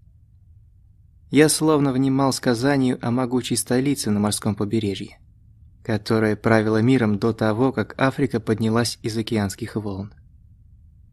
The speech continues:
Я наблюдал за ходом борьбы с пустыней, которая после отступления моря надвинулась на плодородную долину, где стояла столица. Я видел войны, в которых она участвовала,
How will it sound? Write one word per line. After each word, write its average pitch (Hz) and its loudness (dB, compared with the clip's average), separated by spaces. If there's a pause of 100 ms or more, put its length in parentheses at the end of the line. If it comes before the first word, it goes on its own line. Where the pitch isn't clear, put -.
(300)
Я 147 4
наблюдал 143 4
за 123 2
ходом 123 2
борьбы 123 2
с - -6
пустыней, 123 0
которая 104 -2
после 110 0
отступления 110 0
моря 113 0 (160)
надвинулась 120 0
на 139 -2
плодородную 120 2
долину, 117 0
где 104 0
стояла 107 0
столица. - -6 (1200)
Я 131 6
видел 151 4
войны, 139 4
в - -14
которых 110 -2
она 110 2
участвовала, 107 -4